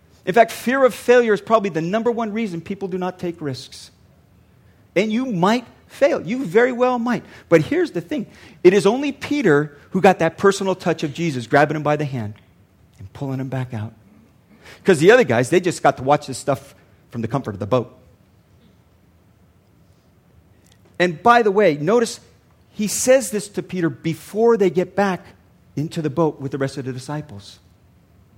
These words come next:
This is a private conversation. And it's almost like Jesus picks him up, takes him aside, and goes, "Why'd you doubt?"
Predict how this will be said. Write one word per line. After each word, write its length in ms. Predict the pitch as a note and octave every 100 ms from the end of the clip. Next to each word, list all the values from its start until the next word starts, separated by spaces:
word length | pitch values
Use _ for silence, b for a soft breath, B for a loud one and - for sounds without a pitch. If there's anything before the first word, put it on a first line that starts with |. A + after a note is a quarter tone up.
| _ _ _ -
This 160 | E3+
is 80 | -
a 40 | B2
private 360 | E3 E3 E3
conversation. 680 | D#3 D3 D3+ C3+ B2+ - G#2+ - _ _ _ _ _ _ _ _ b b -
And 80 | C#3
it's 120 | C#3
almost 220 | E3 F3+
like 140 | D#3 D3
Jesus 340 | D3+ D#3 D3 b _ -
picks 220 | E3+ G3+
him 100 | E3
up, 140 | D#3
takes 180 | D3+ D3+
him 60 | E3+
aside, 160 | C#3+
and 80 | B2+
goes, 100 | B2+ - _ _ _ _ _ _ _ _
"Why'd 200 | - A#3
you 60 | -
doubt?" 440 | A#3+ C#4+ F#3+ -